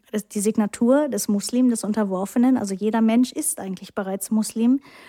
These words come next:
Nur wir Ungläubigen haben es bisher noch nicht gemerkt. Das heißt,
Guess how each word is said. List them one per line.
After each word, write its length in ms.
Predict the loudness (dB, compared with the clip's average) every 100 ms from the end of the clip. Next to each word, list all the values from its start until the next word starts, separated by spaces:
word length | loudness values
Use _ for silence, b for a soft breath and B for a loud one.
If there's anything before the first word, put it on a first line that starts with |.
| B
Nur 420 | -4 0 0 -2 -6
wir 400 | -8 -2 -2 0
Ungläubigen 540 | 2 2 0 0 0
haben 100 | 0
es 140 | -2 -4
bisher 280 | -4 -2
noch 160 | 0 0
nicht 280 | -2 -4 -2
gemerkt. 680 | 2 2 2 0 -4 -14 -10
Das 160 | -6
heißt, 260 | -2 -2 -4